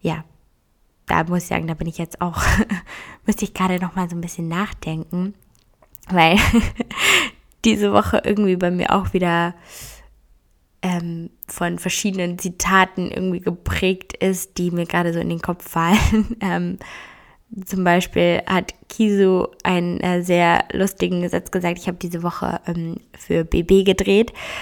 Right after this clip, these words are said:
Ähm, und mittlerweile ist das wie so eine kleine Familie da bei uns am Set, ähm, weil wir uns alle unglaublich gut verstehen. <laughs> Ähm, und ich hab mich ein bisschen über meine, ähm, Männersituation <laughs> beschwert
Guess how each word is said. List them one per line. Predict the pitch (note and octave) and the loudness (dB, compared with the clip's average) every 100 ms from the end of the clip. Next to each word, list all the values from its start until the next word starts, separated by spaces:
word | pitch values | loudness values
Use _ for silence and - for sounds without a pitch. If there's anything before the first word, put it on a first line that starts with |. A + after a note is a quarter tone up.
| - - | -14 -4
Ähm, | F#3 F3+ F3+ F3 - | 0 2 0 -2 -2
und | F3+ F3+ F3 - | -2 -2 -4 -4
mittlerweile | F#3 F3+ F3+ F3+ F3 F3+ F3+ F3+ - | -2 0 4 4 4 4 4 2 2
ist | - F#3 | -2 0
das | F#3 F3+ | -2 -2
wie | F#3+ | -4
so | F3+ | -2
eine | F3+ F3 | -2 -2
kleine | - F3 F3+ F3 | -2 -2 0 -2
Familie | - F3+ F#3+ G3 F#3 | -2 0 2 4 2
da | F3 E3+ | 2 2
bei | F3 | 2
uns | F#3 F3+ | 2 0
am | F3+ F3+ | -4 -4
Set, | - F#3+ F3+ - - | 0 0 -2 -6 -4
ähm, | F3 E3+ E3+ E3+ | -2 -2 -4 -2
weil | E3+ E3+ | -2 -2
wir | E3+ | -6
uns | - | -4
alle | - F3+ F3 - - - | -2 0 0 -2 -6 2
unglaublich | A3+ A3+ G3+ F#3 F3+ - | 2 4 4 2 2 -4
gut | F#3 - | -4 -2
verstehen. | F3+ - F3+ F3 F#3+ A3 - | -4 -2 0 4 4 4 2
<laughs> | G3 G3 - | 0 0 0
Ähm, | G#3+ - - - _ - - - - - - - | -4 -8 -14 -18 _ 4 6 6 2 -6 -8 2
und | A3 G#3 - | 4 4 0
ich | G3+ | 0
hab | G#3+ - - | 0 0 0
mich | G#3 | 0
ein | F3+ F#3 | 2 0
bisschen | F#3 - F#3 F3+ - _ | 0 0 0 -2 -8 _
über | G3 F3 E3+ E3+ | -2 0 2 2
meine, | F3 F3 F3 E3+ - - | 0 0 0 -2 -4 -4
ähm, | F#3 F3 - | -6 -6 -8
Männersituation | - F#3+ F#3 F#3 - - - G3 - - G3 G#3 | -4 -2 0 -2 -2 4 4 4 -4 -2 -2 0
<laughs> | |
beschwert | G3 - - F3 F3+ | -2 -2 0 2 2